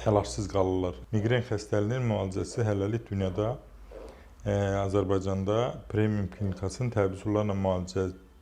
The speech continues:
mərkəzindədir və çox gözəl nəticələrimiz var bu sahədə və dünyanın hər yerində, e, miqrenin müalicəsi haqqında müxtəlif konqreslərdə məruzələr söylürəm. E, və eyni zamanda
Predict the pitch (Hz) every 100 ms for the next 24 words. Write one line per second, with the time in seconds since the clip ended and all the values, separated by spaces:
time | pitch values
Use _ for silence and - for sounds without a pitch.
0 | - - - 101 95 98 87 90 95 101
1 | 127 139 - - - - - - 95 -
2 | 117 - - - - - 104 104 110 101
3 | 90 92 95 92 90 92 90 87 92 -
4 | 95 90 90 113 110 101 95 98 101 92
5 | 101 95 92 92 107 123 - - - -
6 | - - - - 98 98 95 101 95 104
7 | 107 101 95 92 - 104 - 98 95 110
8 | 120 - - - - - 117 - 101 92
9 | - 95 92 90 - 92 92 117 - -
10 | - - - - - - 107 98 92 92
11 | 92 85 - 85 87 - - - - -
12 | - - - - - - 110 110 127 135
13 | 131 123 127 143 147 127 123 123 120 120
14 | 143 156